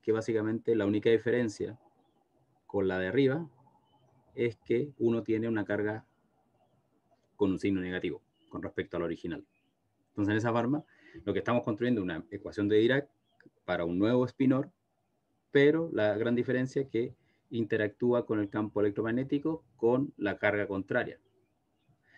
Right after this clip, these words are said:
Entonces, eso va a ser súper importante porque nos está indicando que hay una simetría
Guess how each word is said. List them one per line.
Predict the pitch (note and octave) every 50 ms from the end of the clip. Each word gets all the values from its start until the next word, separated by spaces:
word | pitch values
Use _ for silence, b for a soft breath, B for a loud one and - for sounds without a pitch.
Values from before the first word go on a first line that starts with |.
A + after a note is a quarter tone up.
| b b
Entonces, | b - A2+ G#2 A#2 A2+
eso | - C3+
va | B2
a | B2
ser | A#2+ C3 B2+
súper | - - - C#3 B2 B2+ C3 B2+
importante | C3 C3 C#3 C3+ - C3+ C3 C#3 C3+ D#3 D3
porque | - _ - A#2 A#2 - - - C#3 D3 - - -
nos | - G#2+ G#2 G2+
está | - - A#2
indicando | A#2 A2 A#2 G#2+ - A#2+ A#2+ A#2+ A#2+ C3 C3 C3 A#2+
que | - -
hay | A2 A2
una | A#2 A2+ G#2+
simetría | G#2 - G2+ F#2+ F2 - C3+ C#3 B2 G2+ G2+